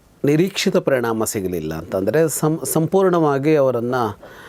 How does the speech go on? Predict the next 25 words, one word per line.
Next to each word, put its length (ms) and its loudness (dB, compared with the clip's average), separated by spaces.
ಆ, 100 -2
ಸಂಹಾರ 500 0
ಮಾಡಿಬಿಡಬೇಕು 800 0
ಅನ್ನೋ 180 2
ಉದ್ದೇಶ 440 0
ಇತ್ತಲ್ಲ, 320 -2
ಅದು 240 2
ಆಗಿಲ್ಲ 480 -2
ಅಂತ. 260 -6
ಪಾಂಡವರ 480 0
ಸೈನ್ಯಕ್ಕೆ 440 0
ನಷ್ಟ 220 0
ಆಗಿಲ್ಲ 400 0
ಅಂತೇನೂ 480 0
ಅಲ್ಲ. 220 -2
ಅವರು 340 4
ಶರಣಾಗತರಾಗೋಕ್ಕಿಂತ 1080 0
ಮೊದಲು 340 2
ಒಂದಿಷ್ಟು 360 0
ನಷ್ಟಗಳಾಗಿವೆ 840 0
ಅಲ್ಲಿ. 300 -6
ಆದರೆ 560 2
ಇವರ 280 4
ಗುರಿ 340 2
ಅದಲ್ವಲ್ಲ, 560 0